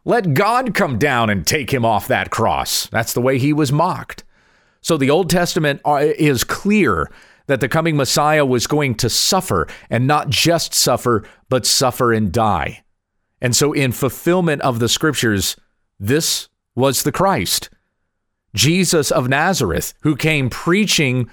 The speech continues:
the good news, not just to the Jews, but now also to the Gentiles, with the commissioning of his disciples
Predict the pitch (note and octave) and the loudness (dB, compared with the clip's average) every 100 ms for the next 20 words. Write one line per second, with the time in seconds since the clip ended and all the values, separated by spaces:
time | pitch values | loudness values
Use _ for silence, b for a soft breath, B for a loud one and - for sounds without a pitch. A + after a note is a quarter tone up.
0 | b b b A2+ B2+ C3+ D#3+ C3+ E3+ D3+ | b b b -2 0 2 2 2 2 2
1 | E2 - - b b A#2+ D3 D3+ G#2+ A2+ | 0 -2 -4 b b -2 0 0 0 2
2 | F#3 G3+ - E3 C3+ B2+ F#3+ G#3+ E3 D3+ | 2 0 -2 -2 0 0 2 2 0 0
3 | C#3+ C3 D3 D#3+ F3 F3+ D3+ D#3+ B2 G#2 | 0 0 0 0 2 0 0 0 0 0
4 | G2+ C#3+ C#3+ A#2+ G2+ F#2+ A2+ A2+ A2+ - | 0 0 0 2 2 0 0 0 -2 -2
5 | A#2 C#3 F3+ F3 D3 A#2+ D3+ - C3+ C#3+ | 0 0 0 0 0 0 0 0 0 2
6 | C#3 C3+ C3 | 0 0 -2